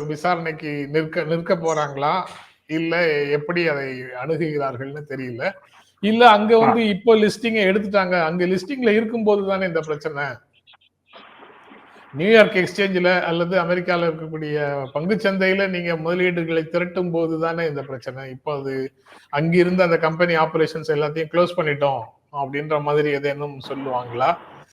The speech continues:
Speaker 1: என்ன, என்ன சொல்ல போறாங்கங்கிறது தெரியல. அல்லது பதிலே சொல்லுவாங்களாங்கிறதும் தெரியல. அங்க போய் பார்த்துக்கலாம், இங்க அதை பற்றி பேச வேண்டியது இல்லைன்னு மௌனமாக இருப்பாங்களாங்கிறதும் தெரியல. ஆனா ரெண்டாயிரத்தி இருபது முதல்,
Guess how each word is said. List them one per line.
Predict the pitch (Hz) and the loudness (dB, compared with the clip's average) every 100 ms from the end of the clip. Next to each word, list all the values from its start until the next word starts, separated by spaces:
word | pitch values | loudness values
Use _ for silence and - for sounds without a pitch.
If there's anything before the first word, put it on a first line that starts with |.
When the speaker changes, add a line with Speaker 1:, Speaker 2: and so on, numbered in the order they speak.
| _ | _
Speaker 1:
என்ன, | - 151 180 190 | 0 4 6 6
என்ன | 160 160 202 | 6 4 4
சொல்ல | 180 175 175 | 4 4 4
போறாங்கங்கிறது | 175 170 160 151 151 151 139 147 147 | 2 2 0 0 -2 -4 -2 -2 -2
தெரியல. | 139 131 | -2 -2
அல்லது | 127 117 170 151 | -2 2 4 6
பதிலே | 147 202 254 | 6 8 6
சொல்லுவாங்களாங்கிறதும் | 240 202 208 196 185 190 175 170 185 165 | 6 4 6 6 4 2 0 -2 -4 -2
தெரியல. | 143 139 135 - _ _ _ - | -4 -4 -8 -12 _ _ _ -6
அங்க | 147 175 185 | 0 4 6
போய் | 202 | 4
பார்த்துக்கலாம், | 185 180 170 160 160 | 4 2 2 2 0
இங்க | 156 170 | 0 2
அதை | 170 165 | 4 4
பற்றி | 165 180 | 0 -6
பேச | 170 165 165 | -4 -2 0
வேண்டியது | 165 156 147 139 | -2 -2 -2 -2
இல்லைன்னு | 139 147 143 | -4 -4 -6
மௌனமாக | 139 143 143 143 | -6 -6 -6 -6
இருப்பாங்களாங்கிறதும் | 131 - 123 123 127 135 120 117 139 123 | -8 -8 -8 -4 -2 -2 -6 -12 -16 -12
தெரியல. | 117 107 107 110 _ _ _ - - - | -12 -12 -18 -20 _ _ _ -20 -20 0
ஆனா | - 170 240 214 175 160 | 8 10 12 10 10 8
ரெண்டாயிரத்தி | 156 165 214 214 214 | 8 10 10 8 8
இருபது | 196 220 240 240 226 | 8 8 10 10 8
முதல், | 208 202 220 240 | 6 6 6 2